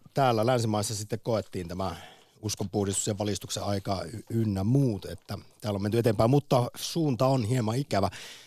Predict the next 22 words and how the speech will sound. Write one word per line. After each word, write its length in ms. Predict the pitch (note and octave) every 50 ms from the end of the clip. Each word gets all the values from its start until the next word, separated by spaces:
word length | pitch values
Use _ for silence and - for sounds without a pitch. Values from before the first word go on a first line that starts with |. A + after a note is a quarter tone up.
| - _ _ _ -
Kun 340 | - A2 G#2+ G2+ G2 F#2+ E2+ E2 -
tuossa 240 | - G#2 F2+ - A#2
juuri 140 | A2+ A2+ G#2+
katsoin, 320 | A#2+ A#2 - - A2 G2
että 180 | G2 - - G#2+ G2 - - - A#2
viime 320 | B2 C3 B2 A2 G2+ F#2 F#2+
vuoden 280 | A2+ G#2+ G2+ G2+ G#2
loppupuolella, 800 | A2+ A#2+ A2 - - F2 - - G#2+ G#2 G2 F#2+ F2+ F2 F2 F2
niin 500 | F2 F2 F2 F2 F2+ F2 E2+ F2 F2 F2 - - - - - - - _ _ _ - -
no, 320 | A2 A2+ A#2 A2 F#2 - - - -
tietyllä 320 | - A2+ G#2 A2 G2 G2
lailla 180 | F#2+ F#2+ F#2+ G2+
islamilainen 600 | A#2 B2+ A#2 A2+ G#2 G2+ G2 F#2+ F#2+ F#2+ F#2+ F#2+
maa, 380 | F#2+ G2 G2+ A2+ A#2 A2 G#2+ G2
mutta 220 | F#2+ F#2 - A2+
kuitenkin 760 | - - G2+ G2 G2 F#2 F2 - G2 F#2+ F#2+ F#2+ F#2 F2+ F2+ - - - - - _ _
Eurooppaa 640 | - G#2 G2 F#2+ G2 F#2+ F#2 - - - F#2+ F#2 F#2 F#2+
lähellä 440 | G2+ G#2 A2 G#2+ G2 F#2+ F#2 - - - _ _ _ _
Turkki 500 | - D#3 D3 D#3 D#3+ D#3+ - - - - E3 - - _ _ _ _ _ _ _ _ _ _ _ _ _ -
on 120 | A2+ G2+
poistamassa 440 | G#2 A#2 A2 G#2 - A2 G2+ - -
kouluista 640 | - - A2+ A2 A2 G#2 F#2+ F#2 F2 E2 - - -